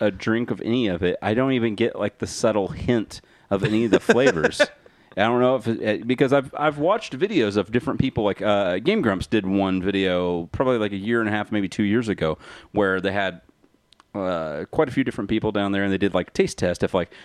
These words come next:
Speaker 1: blind taste test of LaCroix.
Speaker 2: Oh, yeah.
Speaker 1: And, uh, they had, like, I think
Speaker 2: Oh, to just be able to guess what
Speaker 1: seven,
Speaker 2: flavor it is?
Speaker 1: seven different flavors
Speaker 2: Oh,
Speaker 1: there.
Speaker 2: that's neat.
Speaker 1: And they had to guess which flavor it was. They didn't tell them what seven flavors it was either.
Speaker 2: Mm-hmm.
Speaker 1: So it was just total blind taste test, like, actually blindfold the people, and they had to guess what it was.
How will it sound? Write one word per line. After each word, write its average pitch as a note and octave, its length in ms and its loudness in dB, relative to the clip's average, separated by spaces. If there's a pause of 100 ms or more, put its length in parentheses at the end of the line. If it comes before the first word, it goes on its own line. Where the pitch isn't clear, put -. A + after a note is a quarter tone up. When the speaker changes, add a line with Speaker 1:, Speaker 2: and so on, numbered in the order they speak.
(160)
Speaker 1:
blind B2+ 340 2
taste B2 240 2
test A2 240 2
of G2 100 0
LaCroix. F2+ 460 0 (200)
Speaker 2:
Oh, A2 40 0 (140)
yeah. A2 120 2
Speaker 1:
And, F#2 240 0
uh, E2+ 500 0
they F#2 100 2
had, F#2+ 340 -4
like, F#2 340 -4
I - 60 -10
think G#2 180 0
Speaker 2:
Oh, E3 60 2
to D#3+ 160 -4
just C#3 220 -4
be D#3 40 6
able D3 180 4
to A#2+ 80 2
guess A#2 260 0
what C#3 120 4
Speaker 1:
seven, A2 300 4
Speaker 2:
flavor G#2+ 120 0
it D3+ 80 -2
is? D#3+ 100 0
Speaker 1:
seven B2 260 6
different A#2 240 -2
flavors G#2 460 -2
Speaker 2:
Oh, - 60 2
Speaker 1:
there. - 260 2
Speaker 2:
that's - 200 -4
neat. B2+ 220 -2
Speaker 1:
And F#2+ 80 0
they G2+ 60 0
had G2+ 140 -2
to F#2+ 60 -4
guess G2 460 -4
which G#2 360 0
flavor F#2 340 2
it B1+ 80 0
was. D#2 280 -2
They G2 120 2
didn't A2 200 -2
tell B2 200 2
them G2 120 0
what F#2 140 0
seven E2 280 0
flavors E2 360 0
it D#2 80 2
was D#2+ 180 0
either. E2+ 200 0
Speaker 2:
Mm-hmm. D#3+ 220 -2 (160)
Speaker 1:
So G#2+ 100 -6
it - 20 -2
was F#2 80 -6
just F#2 180 -10
total A2+ 280 4
blind G2+ 300 0
taste F#2+ 280 -4
test, F2+ 300 -2
like, E2+ 160 -8
actually E2+ 240 -6
blindfold E2+ 500 -2
the E2+ 80 -4
people, E2+ 280 -8
and D#2+ 80 -10
they C#2+ 40 -10
had E2 140 -6
to E2+ 60 -8
guess F2+ 260 -8
what E2+ 100 -4
it D#2 60 -8
was. D#2+ 320 -8